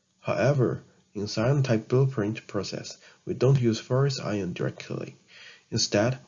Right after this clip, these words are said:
we use some photosensitive ferric compound, which can decompose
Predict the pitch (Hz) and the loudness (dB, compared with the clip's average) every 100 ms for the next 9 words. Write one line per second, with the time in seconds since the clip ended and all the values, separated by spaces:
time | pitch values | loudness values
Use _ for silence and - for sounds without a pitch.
0 | - 110 110 107 104 - 98 - 120 131 | 0 2 4 4 2 -2 -4 -2 2 2
1 | 131 127 - 69 - 107 117 113 - 107 | 2 0 2 -2 -4 0 0 0 -6 -6
2 | - 85 - - 76 87 - 110 95 98 | -2 -2 -4 -12 -6 -4 -2 -2 -4 -6
3 | - 104 - 120 135 | -6 -6 -2 0 0